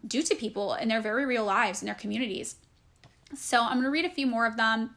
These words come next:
They're all awful. On September thirtieth, two thousand one, Swaran Kaur Bular, a Sikh woman, was attacked by two men who stabbed her in the head twice as her car was idling at a red light in San Diego.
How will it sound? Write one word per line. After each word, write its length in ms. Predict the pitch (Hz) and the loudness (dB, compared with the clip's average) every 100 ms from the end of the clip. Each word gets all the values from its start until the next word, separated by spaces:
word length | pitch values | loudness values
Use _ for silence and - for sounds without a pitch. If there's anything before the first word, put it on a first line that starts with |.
| - | -6
They're 180 | 240 | -2
all 140 | - - | 2 4
awful. 560 | - 208 208 208 208 - - - - - | 4 0 2 0 0 -8 -20 -20 -16 2
On 340 | 226 226 233 | 6 6 4
September 360 | 240 302 320 311 | 0 2 2 2
thirtieth, 400 | 285 269 262 262 | 2 2 2 0
two 80 | - | -2
thousand 280 | 233 233 | -2 0
one, 320 | 226 220 220 - | 2 2 2 -2
Swaran 680 | - 247 240 240 240 233 | -4 2 4 4 2 0
Kaur 480 | 233 240 226 220 220 | 0 2 2 2 -2
Bular, 540 | - 226 262 277 285 294 - - | -2 2 6 6 6 0 -16 -8
a 120 | 254 | -6
Sikh 280 | 240 262 247 | -2 -2 -2
woman, 360 | 254 254 254 254 | 2 2 2 0
was 160 | 233 | -2
attacked 320 | 233 247 247 - | 0 4 4 4
by 80 | |
two 220 | 269 - 254 | -2 0 0
men 240 | 233 240 | 2 0
who 260 | 226 240 233 | -2 -4 -4
stabbed 560 | - - 233 233 254 | -4 0 4 4 4
her 160 | - 294 | -4 -2
in 80 | 254 | -2
the 80 | |
head 340 | 220 226 233 254 | -2 0 0 -2
twice 400 | - 214 277 - | -2 -2 -2 -2
as 160 | 226 | -4
her 100 | 240 | -4
car 280 | 233 - 220 | -8 -2 0
was 160 | 240 233 | 0 0
idling 320 | 226 233 226 | 0 0 -2
at 80 | 208 | -2
a 40 | 208 | 0
red 200 | 202 208 | 0 2
light 200 | 202 214 | 0 -2
in 40 | |
San 220 | - 208 | -2 -2
Diego. 500 | 214 175 - 127 - | -2 -4 -2 -2 -2